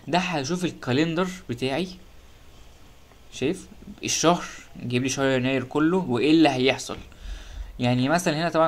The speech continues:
أنا محددها مانث ولا ويك ولا داي،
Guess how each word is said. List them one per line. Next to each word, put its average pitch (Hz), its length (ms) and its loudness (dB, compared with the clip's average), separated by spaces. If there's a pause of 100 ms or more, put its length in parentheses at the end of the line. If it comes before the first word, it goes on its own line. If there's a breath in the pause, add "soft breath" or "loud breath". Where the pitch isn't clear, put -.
أنا - 280 -2 (420)
محددها 127 540 2
مانث 123 560 -2
ولا 113 220 0
ويك 123 380 0
ولا 113 180 -2
داي، 117 360 0